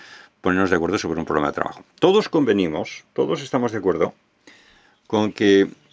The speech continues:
la conferencia es la que decide. Son los miembros de la conferencia los que deciden. Yo no decidí por ellos, no tomé una decisión. Todo lo que me limité a hacer fue proponer que se llevara a cabo un debate.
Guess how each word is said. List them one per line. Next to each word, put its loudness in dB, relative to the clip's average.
la 0
conferencia 0
es 0
la 2
que 2
decide. -6
Son -4
los 0
miembros 2
de 4
la 2
conferencia -2
los -10
que -4
deciden. 0
Yo 0
no -2
decidí -2
por -2
ellos, 0
no -4
tomé 0
una 0
decisión. -8
Todo -8
lo -6
que 0
me -2
limité 2
a 4
hacer 4
fue 4
proponer -2
que -12
se -10
llevara 2
a -6
cabo 0
un -6
debate. 0